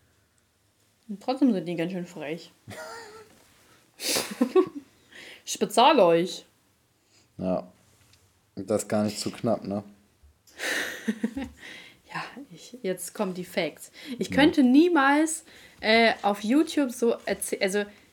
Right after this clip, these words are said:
Speaker 1: ich find das natürlich spannend, wenn so andere YouTuber erzählen, was sie verdienen, aber ehrlich gesagt, das möchte ich gar nicht, dass andere Leute wissen, wie viel ich verdiene, weil dann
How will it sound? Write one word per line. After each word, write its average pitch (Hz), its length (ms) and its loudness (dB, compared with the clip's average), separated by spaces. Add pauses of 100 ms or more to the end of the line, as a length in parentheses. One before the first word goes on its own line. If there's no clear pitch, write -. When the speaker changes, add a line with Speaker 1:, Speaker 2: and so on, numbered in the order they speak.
(120)
Speaker 1:
ich - 180 -8
find 277 240 4
das 262 160 6
natürlich 220 400 2
spannend, 254 340 2
wenn 233 140 2
so 202 60 0
andere 233 280 0
YouTuber 233 300 0
erzählen, 208 260 -2
was 202 120 -6
sie - 60 -16
verdienen, 208 600 0 (340)
aber 196 200 0
ehrlich 262 280 4
gesagt, 220 540 0 (260)
das - 160 -8
möchte 247 320 0
ich - 120 -6
gar 185 160 2
nicht, 190 120 -2
dass 185 120 -4
andere 190 260 -6
Leute 190 320 -6
wissen, 208 480 -2
wie 196 120 -2
viel 196 200 -4
ich 185 120 -6
verdiene, 214 460 2
weil 185 160 2
dann 180 200 -2